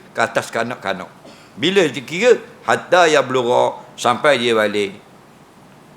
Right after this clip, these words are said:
Balik kekal lagi dengan budak, dikira kafir. Ha, jadi terjawab dah sudah di sini pendapat jumhur ulama yang paling ramai majoriti, anak orang kafir yang mati belum balik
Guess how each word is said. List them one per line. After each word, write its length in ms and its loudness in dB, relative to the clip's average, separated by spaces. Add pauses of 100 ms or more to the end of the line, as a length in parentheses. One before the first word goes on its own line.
(100)
Balik 560 4
kekal 320 0
lagi 240 -2
dengan 300 -6
budak, 580 -2
dikira 480 -6
kafir. 240 -16 (1120)
Ha, 100 -14
jadi 240 0
terjawab 640 4
dah 80 -2
sudah 320 0
di 60 -10 (100)
sini 120 0 (500)
pendapat 840 0
jumhur 560 0
ulama 960 2 (320)
yang 240 0
paling 240 0
ramai 320 0
majoriti, 880 -4 (400)
anak 480 2
orang 320 2
kafir 460 -2
yang 240 0
mati 320 -4
belum 260 -4
balik 640 2